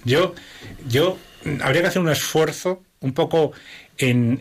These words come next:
en la línea de la Escuela de Salamanca. Voy a hacer aquí un, un, a lanzar una, en fin, eh,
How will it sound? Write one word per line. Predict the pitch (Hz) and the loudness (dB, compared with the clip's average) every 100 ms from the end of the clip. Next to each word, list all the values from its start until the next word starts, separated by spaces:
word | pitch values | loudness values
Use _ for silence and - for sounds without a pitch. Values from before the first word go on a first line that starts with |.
| - | -2
en | 117 | 0
la | 113 | 2
línea | 113 175 165 | 2 2 2
de | 143 | 2
la | 117 | 0
Escuela | - 151 139 | 0 2 2
de | |
Salamanca. | 120 117 117 135 131 165 | 0 -2 0 0 0 -4
Voy | 151 123 | -4 -4
a | |
hacer | 110 113 | -2 -4
aquí | 113 117 | 0 0
un, | 113 110 107 110 - - - - | 4 4 2 -2 -10 -20 -20 -8
un, | 127 113 113 110 | 0 2 4 4
a | 113 | 4
lanzar | 107 123 | 2 2
una, | 117 113 110 107 98 - | 2 2 2 2 -2 -4
en | 131 | -4
fin, | 117 107 90 - - - - - 117 | 0 0 -2 -10 -18 -14 -14 -8 0
eh, | 107 104 104 123 113 113 | 2 2 0 -4 -4 -4